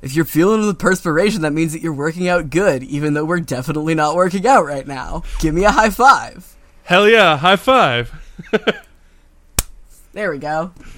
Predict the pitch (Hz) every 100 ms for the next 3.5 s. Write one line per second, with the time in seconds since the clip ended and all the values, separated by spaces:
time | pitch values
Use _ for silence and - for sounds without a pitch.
0 | - - 180 196 147 208 - - - -
1 | 180 - - - - 170 175 208 226 156
2 | 156 143 131 131 147 - - - 135 123
3 | 120 - 202 175 180